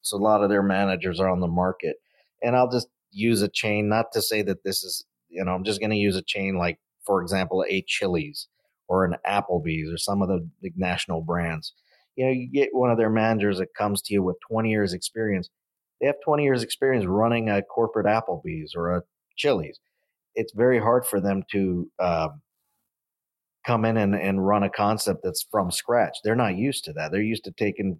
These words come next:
you know, frozen stuff and just warming it up and feeding people. They don't make anything from scratch at those concepts. So it's really difficult for them to, um, figure out how to run your operation.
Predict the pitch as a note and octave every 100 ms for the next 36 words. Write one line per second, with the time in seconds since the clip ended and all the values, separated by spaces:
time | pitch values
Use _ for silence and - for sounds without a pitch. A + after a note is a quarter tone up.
0 | _ G2 F2+ - G#2+ G#2 F#2 F#2 - G#2
1 | - E2+ E2+ - _ _ _ _ _ _
2 | _ _ _ _ _ _ _ F2+ A2 G#2
3 | G2+ G2+ G#2+ G2+ F#2 A#2+ G2 E2 F2 -
4 | - _ _ _ _ _ - A#2 A2+ A2
5 | - _ _ _ - D3 F#2 E2 - -
6 | - E2 D#2 - - D#2+ - E2 D#2 -
7 | D#2 - F#2 - F#2 B2+ B2 G#2+ G#2+ -
8 | G#2 F2+ F2 - F#2 F2+ F2 F2 D#2+ -
9 | _ _ _ _ - F2 E2 D3+ - _
10 | _ _ - D3 A#2 A2+ G#2+ G#2 G2+ G2+
11 | G#2 F#2 G2+ G2+ F#2 F2 D#2+ - F2 E2
12 | - C#2+